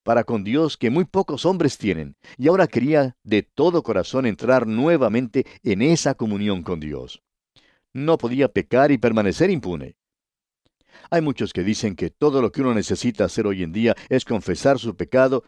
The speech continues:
y volverá inmediatamente a su posición. Volverá inmediatamente a su posición en cuanto a su comunión y compañerismo con Dios. Sin embargo, amigo oyente, si usted cree que puede salir y cometer pecado,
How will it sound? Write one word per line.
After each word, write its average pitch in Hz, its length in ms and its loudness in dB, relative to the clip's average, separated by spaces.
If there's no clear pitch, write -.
y 135 120 2
volverá 127 360 2
inmediatamente 117 720 0
a - 20 0
su 98 140 -10
posición. 87 600 -8
Volverá 85 440 -2
inmediatamente 117 640 0
a - 20 -2
su 98 140 -10
posición 92 500 -4
en 123 220 0
cuanto 120 340 -2
a 110 60 2
su 104 160 -10
comunión 101 500 -4
y 127 80 -2
compañerismo 92 720 -4
con 78 180 -12
Dios. 127 440 -6
Sin 175 160 -4
embargo, 117 320 0
amigo 98 220 -4
oyente, 98 360 -2
si 123 140 -4
usted 151 260 0
cree 131 180 0
que - 140 -4
puede 123 260 0
salir 107 480 0
y 92 60 -2
cometer 95 440 -2
pecado, 85 540 -2